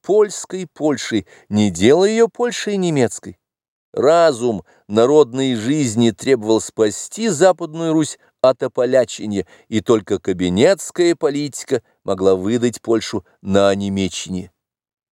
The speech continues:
Без русских областей, в своих национальных пределах,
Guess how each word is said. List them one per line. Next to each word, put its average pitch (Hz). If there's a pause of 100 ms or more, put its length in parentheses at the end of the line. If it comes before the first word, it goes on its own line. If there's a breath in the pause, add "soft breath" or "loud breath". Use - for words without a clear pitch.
(420)
Без 98
русских 208
областей, 165 (240)
в -
своих 240
национальных 202
пределах, 123